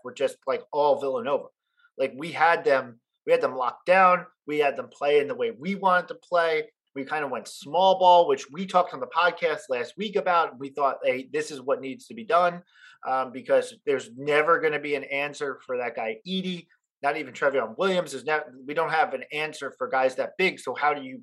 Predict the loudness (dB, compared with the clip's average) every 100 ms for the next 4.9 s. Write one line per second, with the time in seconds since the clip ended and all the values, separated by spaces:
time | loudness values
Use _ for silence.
0 | -4 2 2 2 -2 -2 -10 _ _ _
1 | 0 2 2 0 -8 _ -2 0 0 0
2 | -2 -2 -12 _ _ _ _ _ _ -14
3 | -10 -2 0 0 -6 -4 -4 -6 -6 -4
4 | -6 -8 _ _ _ 0 0 0 -6